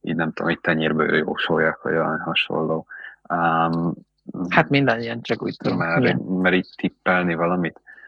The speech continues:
Speaker 1: szerint nem tudom. Ám, szerintem függ azért attól, hogy kit, ö,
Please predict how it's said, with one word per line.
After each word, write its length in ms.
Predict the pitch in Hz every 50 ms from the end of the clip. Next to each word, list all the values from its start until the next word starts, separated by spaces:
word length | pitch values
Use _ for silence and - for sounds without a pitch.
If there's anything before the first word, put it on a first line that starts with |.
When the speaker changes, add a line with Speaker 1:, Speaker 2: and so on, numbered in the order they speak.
| - - _ _ _ _ -
Speaker 1:
szerint 460 | - - - 95 90 92 92 92 90 - _ -
nem 200 | 95 90 80 92
tudom. 420 | - - - - - 80 - - _ _ _ _ _ _ _ _ _ _
Ám, 420 | - 90 82 85 87 87 87 92
szerintem 340 | - - 92 95 - - -
függ 320 | - - - 107 101 104
azért 300 | 90 80 80 82 80 80
attól, 380 | 80 78 - - - - - 85
hogy 220 | 85 85 80 -
kit, 420 | - - - 78 - _ _ - -
ö, 480 | - - 80 80 80 80 80 80 -